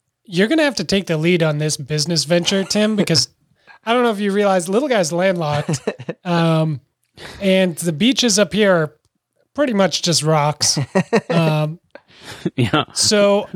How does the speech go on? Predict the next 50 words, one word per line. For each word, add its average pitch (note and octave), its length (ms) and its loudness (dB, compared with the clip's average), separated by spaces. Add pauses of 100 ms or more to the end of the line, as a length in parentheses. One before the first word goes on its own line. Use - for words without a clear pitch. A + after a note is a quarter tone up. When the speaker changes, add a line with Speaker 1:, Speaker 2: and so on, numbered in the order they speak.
Speaker 1:
uh, F#3+ 420 2 (640)
but G#3 200 2
I'm A3+ 180 2
into A#3+ 280 0
it. D3 220 -6 (160)
I'm G#3 220 2
into A3 320 2
it. E3+ 80 4
If - 120 -10
you F#3+ 100 -4
wanna F#3+ 160 0
do F#3+ 180 0
all F#3+ 140 4
the F3 80 -4
work, A3 380 0
I F3+ 180 4
will, F3 260 2
uh, F3 240 0
I F3+ 80 -4
will F3 160 -2
happily F3+ 440 -4
split F#3+ 340 -4
the G3+ 100 -8
profits G#3 460 -4
with E3 160 -6
you. D3+ 340 -2
Speaker 2:
<laughs> - 40 -16
Speaker 1:
Um, E3 280 0
Speaker 2:
Which B2 180 -2
will C3 100 -2
be B2+ 280 0 (260)
Speaker 1:
and F3+ 300 4
Speaker 2:
limitless. A#2 760 -2 (340)
<laughs> - 340 -8
Speaker 1:
yeah, F3 380 0 (140)
I F#3+ 120 0
do C4 220 0
wanna G3+ 200 2
shout F3 320 2
out, E3+ 320 0
uh, G3 60 -4 (260)
uh, E3+ 340 -2
Matt E3+ 440 0
for F3 120 0
the E3+ 160 -2
email. D#3+ 300 2
That D#3 120 0
was D3 140 0
awesome. E3 480 2 (800)
Well, B3 460 2